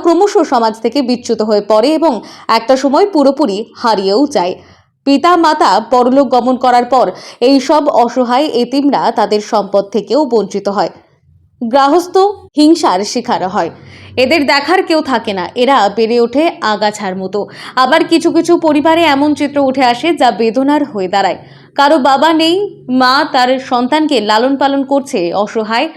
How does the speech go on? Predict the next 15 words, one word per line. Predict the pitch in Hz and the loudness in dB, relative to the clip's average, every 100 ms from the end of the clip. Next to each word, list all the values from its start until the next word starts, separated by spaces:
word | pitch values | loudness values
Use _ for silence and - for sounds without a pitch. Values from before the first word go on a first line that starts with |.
| - _ - | -18 _ 0
দরিদ্র | 262 277 311 302 | 0 2 0 2
মা | 302 320 | 2 2
বাধ্য | 240 302 277 233 | 0 0 -2 0
হয়ে | 262 330 | -2 0
সন্তানকে | 277 247 285 269 294 | -2 -2 -4 -4 -4
শিকল | 311 277 277 320 330 | -4 -4 0 0 0
দিয়ে | 320 349 | -2 -2
বেঁধে | 247 214 269 | -4 -4 -2
রেখে | 294 240 143 143 | -2 -2 -6 -2
কলকাতায় | 226 220 226 226 220 220 - _ | -2 0 0 0 -2 -4 -16 _
পরিচারিকার | - 294 311 320 277 277 330 349 | 0 0 2 0 0 0 -2 -2
কাজে | 214 190 | -4 -4
যায়। | 190 175 - - - - - | -4 -6 -6 -16 -20 -20 -6
সে | 311 320 | -2 0
এক | 302 | 0